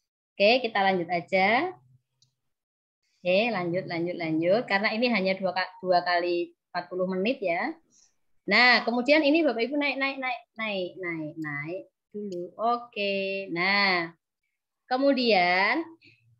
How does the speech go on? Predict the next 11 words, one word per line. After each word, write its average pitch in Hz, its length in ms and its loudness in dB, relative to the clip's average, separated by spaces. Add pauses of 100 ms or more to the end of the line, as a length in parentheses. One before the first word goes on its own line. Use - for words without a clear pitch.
(200)
eh, 254 320 4
ini 349 560 -6
sudah 269 400 -2
mulai 269 400 0
masuk 269 320 -4
ke 262 80 -8
pertanyaan-pertanyaan 240 1600 -4
sesuai 233 480 -10
dengan 202 160 -6
ruang 214 400 -6
lingkup 214 240 -12